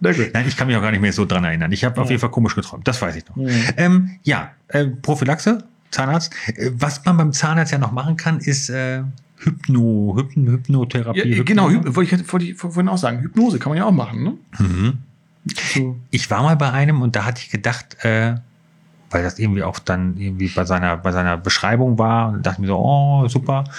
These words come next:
Speaker 2: als Angstpatient kommst du hin. Und dann war das eher so autogenes Training.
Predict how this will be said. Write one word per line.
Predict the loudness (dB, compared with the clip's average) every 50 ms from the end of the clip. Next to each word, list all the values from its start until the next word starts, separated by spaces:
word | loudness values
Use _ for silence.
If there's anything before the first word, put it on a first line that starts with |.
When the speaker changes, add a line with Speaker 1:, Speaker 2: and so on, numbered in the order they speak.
| -10 -8 -8 -8 -6 -2
Speaker 2:
als | -4 -2 -2 -2
Angstpatient | -2 -2 -2 -2 -2 -4 -4 -2 0 0 0 0
kommst | 0 -2 -2 -2 0
du | 2
hin. | 2 2 2 -2 -6 -14 -18 -18 -18 -18 -18 -20 -16 _
Und | -4 0 0
dann | 2 2 2
war | 2 0
das | 0 0 -2 -2
eher | -2 -2 0 0
so | 0 -2 -2
autogenes | -2 -2 0 -2 -2 0 0 0 0 0 -2 -4 -6
Training. | -6 -4 -2 0 2 2 2 0 -2